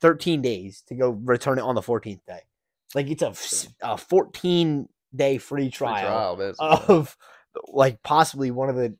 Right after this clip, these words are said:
Speaker 1: next greatest inventions. But
Speaker 2: Um, I think the second one will be a lot better than the first one. So
Speaker 1: Oh,
Speaker 2: save
Speaker 1: hundred percent.
Speaker 2: your money. Don't
Speaker 1: Like,
Speaker 2: go
Speaker 1: they're on
Speaker 2: get
Speaker 1: the MetaQuest three now,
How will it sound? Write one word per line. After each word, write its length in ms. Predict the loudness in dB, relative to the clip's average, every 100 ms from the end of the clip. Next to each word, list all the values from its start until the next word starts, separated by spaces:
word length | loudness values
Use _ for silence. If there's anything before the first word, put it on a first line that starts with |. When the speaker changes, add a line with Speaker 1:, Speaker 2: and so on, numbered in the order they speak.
| -12
Speaker 1:
next 300 | -8 -8 -4
greatest 400 | 0 2 2 -2
inventions. 600 | -6 -8 -10 -16 -20 -20 _ _ _ _ _ _ -20 _ _
But 140 | 0 2 2
Speaker 2:
Um, 140 | -2 -10
I 140 | -6 -6
think 260 | -6 -14
the 80 | -14
second 400 | -10 -8 -8 -12
one 140 | -14 -14
will 100 | -14
be 120 | -12
a 60 |
lot 240 | -8 -8 -8
better 200 | -10 -12
than 100 | -16
the 80 | -20
first 320 | -20 -20 _
one. 220 | -20 -20
So 380 | -20 -20 -20 -20 4
Speaker 1:
Oh, 140 | 6
Speaker 2:
save 40 | 6
Speaker 1:
hundred 140 | 2
percent. 200 | 0 -2
Speaker 2:
your 100 | -4
money. 280 | -8 -10 -12 -10
Don't 180 | -4 2
Speaker 1:
Like, 100 | 6
Speaker 2:
go 40 | 8
Speaker 1:
they're 80 |
on 60 | 8
Speaker 2:
get 120 | 8
Speaker 1:
the 220 | 4 2
MetaQuest 400 | 2 2 2 0 -4
three 300 | -4 -4 -4
now, 260 | -8 -18